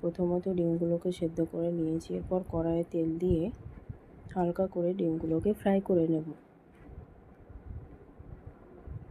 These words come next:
আমি দিয়ে দিলাম সামান্য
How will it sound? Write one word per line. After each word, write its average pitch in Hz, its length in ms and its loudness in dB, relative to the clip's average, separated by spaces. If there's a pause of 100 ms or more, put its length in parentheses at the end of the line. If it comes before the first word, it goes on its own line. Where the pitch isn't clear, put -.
(1900)
আমি 208 220 -2
দিয়ে 190 220 6
দিলাম 180 300 4
সামান্য 165 440 2